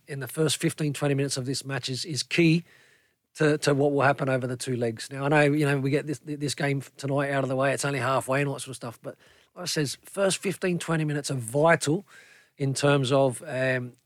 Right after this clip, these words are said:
stamping your authority, making sure that you're picking up loose balls, making sure that you're the, the, the aggressor. Um, then you need that little bit of luck. You know, when you get that opportunity, you need to score from that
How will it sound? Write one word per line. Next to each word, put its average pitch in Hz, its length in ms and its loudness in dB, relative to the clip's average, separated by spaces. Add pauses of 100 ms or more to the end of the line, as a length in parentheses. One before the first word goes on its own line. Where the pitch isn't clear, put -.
(120)
stamping 170 540 0
your 156 240 4
authority, 147 480 4
making 170 320 4
sure 165 260 4
that 160 80 2
you're 151 140 0
picking 147 300 -6
up 139 120 -8
loose 143 260 0
balls, 135 320 0
making 170 300 0
sure 170 260 2
that 165 100 0
you're 156 200 0
the, 135 180 -2 (260)
the, 147 220 0
the 143 180 0
aggressor. 135 480 0 (360)
Um, 131 520 -4 (680)
then 156 260 6
you 160 60 6
need 151 180 4
that 143 140 2
little 147 200 4
bit 139 100 4
of 135 100 4
luck. 139 300 2
You 139 80 0
know, 127 100 0
when 143 140 2
you 143 80 4
get 160 120 4
that 156 100 2
opportunity, 160 500 2
you 165 80 6
need 160 160 2
to 139 80 -2
score 170 260 4
from 135 180 -4
that 117 180 -6